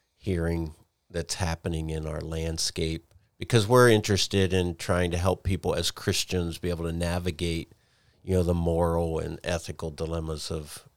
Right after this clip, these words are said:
of our world. And one of the things that he and I agree on is that men, male, is under attack, and there's so much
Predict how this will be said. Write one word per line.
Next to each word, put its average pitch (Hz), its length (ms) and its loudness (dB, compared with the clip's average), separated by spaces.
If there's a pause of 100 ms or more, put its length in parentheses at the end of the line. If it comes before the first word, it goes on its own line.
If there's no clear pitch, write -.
of 78 260 -10
our 78 260 -8 (180)
world. 87 420 -2 (460)
And 110 240 4
one 135 180 10
of 135 100 8
the 113 80 6
things 117 300 6
that 107 240 2
he 117 240 6
and 107 100 8
I 104 360 8
agree 104 520 6
on 101 300 8
is 95 340 2
that 95 400 2 (240)
men, 104 680 6 (200)
male, 101 840 6
is 92 500 0 (460)
under 117 340 6
attack, 95 680 2
and 95 120 -2
there's 92 180 0
so 113 380 6
much 98 480 2